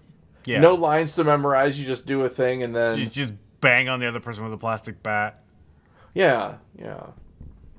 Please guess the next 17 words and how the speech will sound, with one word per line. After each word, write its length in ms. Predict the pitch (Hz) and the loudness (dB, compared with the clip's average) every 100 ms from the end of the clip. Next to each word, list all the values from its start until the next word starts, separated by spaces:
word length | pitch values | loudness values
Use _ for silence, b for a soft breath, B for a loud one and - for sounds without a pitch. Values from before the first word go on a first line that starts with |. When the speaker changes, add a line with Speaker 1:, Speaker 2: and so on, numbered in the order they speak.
| - - - | -20 -20 -2
Speaker 2:
So 140 | 247 | 4
maybe, 640 | 254 247 254 202 160 151 - 175 | 6 6 4 0 0 -2 -4 2
uh, 140 | 202 | 2
again, 440 | 208 196 196 127 127 | 2 4 4 2 2
that, 220 | 165 139 | 0 2
that 260 | 175 170 - | 2 0 -2
fits 260 | 185 156 | -2 -2
into 300 | 160 147 151 | -4 -2 -4
the 180 | 120 117 | 0 2
whole, 500 | 120 123 120 117 113 - _ - _ - - | 4 4 4 0 -4 -12 _ -20 _ -20 -8
um, 680 | 120 113 104 101 95 92 - - - - - - - | -2 0 0 -4 -10 -16 -18 -20 -20 -20 -20 -20 -8
you 100 | 127 | -2
know, 60 | 117 | 0
Taskmaster 680 | 127 117 110 113 110 117 107 | 2 0 0 -8 -8 -8 -8
thing. 680 | - 113 110 104 107 - - B B B | -8 -8 -8 -8 -12 -14 -16 B B B
Game 280 | 143 175 185 | 2 2 2
Changer, 580 | 160 185 170 170 170 175 | 0 0 0 0 -2 -4